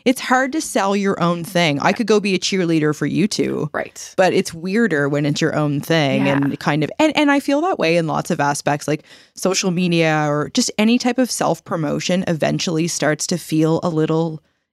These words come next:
Speaker 1: icky almost.
Speaker 2: Mm-hmm.
Speaker 1: I don't know.
Speaker 2: I agree.
Speaker 1: But you're
Speaker 2: It's been the hard thing to, to do. And I've had to, like I said, take classes from people who that's what they do and teach you how to
Speaker 1: Yeah.
Speaker 2: do it the right way. And I'm learning as I go. But
Speaker 1: Yeah. You gotta,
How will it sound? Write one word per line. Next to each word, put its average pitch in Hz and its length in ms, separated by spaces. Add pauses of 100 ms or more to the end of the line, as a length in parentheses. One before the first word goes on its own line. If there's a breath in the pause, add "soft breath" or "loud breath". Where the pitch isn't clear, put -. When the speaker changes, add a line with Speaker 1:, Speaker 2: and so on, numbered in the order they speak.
(120)
Speaker 1:
icky 170 400
almost. 180 600
Speaker 2:
Mm-hmm. - 80
Speaker 1:
I 185 60
don't 214 120
know. 214 480
Speaker 2:
I 185 80
agree. 180 180
Speaker 1:
But 165 260
you're 202 200
Speaker 2:
It's 208 120
been 196 140
the 175 60
hard 165 200
thing 156 200
to, 151 260 (600 loud breath)
to 208 100
do. 156 360
And 151 120
I've 160 100
had 175 160
to, 156 220 (180)
like 170 200
I 165 40
said, 170 300
take - 160
classes 170 320
from 170 100
people 170 260
who 180 140
that's - 220
what 247 100
they 254 140
do 285 300
and 196 220
teach 202 220
you 196 60
how 214 120
to 220 100
Speaker 1:
Yeah. 220 40
Speaker 2:
do 196 80
it 190 80
the 208 80
right 208 240
way. 214 340
And 170 300
I'm - 260
learning 202 380
as 214 160
I 240 60
go. - 400
But 208 180
Speaker 1:
Yeah. 233 260 (220)
You 214 120
gotta, 214 200